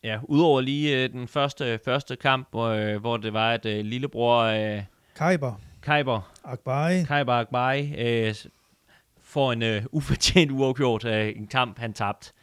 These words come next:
Speaker 1: synes jeg. Øh, så, øh, så var der jo, øh, så var der succes hele vejen rundt, øh, på, øh, på de professionelle kampe her for danskerne,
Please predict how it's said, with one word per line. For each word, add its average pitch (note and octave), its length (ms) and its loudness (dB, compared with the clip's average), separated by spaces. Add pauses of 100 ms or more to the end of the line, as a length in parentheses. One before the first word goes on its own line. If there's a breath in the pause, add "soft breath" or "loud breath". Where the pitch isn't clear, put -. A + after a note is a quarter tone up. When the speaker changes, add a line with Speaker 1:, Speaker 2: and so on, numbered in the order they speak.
(160 soft breath)
Speaker 1:
synes G#2+ 200 -10
jeg. A#2 180 0 (580 soft breath)
Øh, A2 320 -2
så, B2 560 2
øh, G2+ 60 -10
så C3 140 -8
var C#3 80 0
der C3+ 80 0
jo, A#2 180 0
øh, G#2+ 240 -4
så B2+ 100 -10
var C3 120 0
der B2+ 100 0
succes C3 400 -6
hele B2+ 160 -4
vejen A2 180 -4
rundt, A#2+ 240 -6
øh, G#2 460 -4 (260)
på, A2+ 220 -2
øh, G#2 220 -4
på A#2+ 100 -10
de A2 60 -8
professionelle B2 560 -6
kampe A#2+ 300 -2
her A#2+ 160 -2 (100)
for - 120 -10
danskerne, G#2+ 480 -6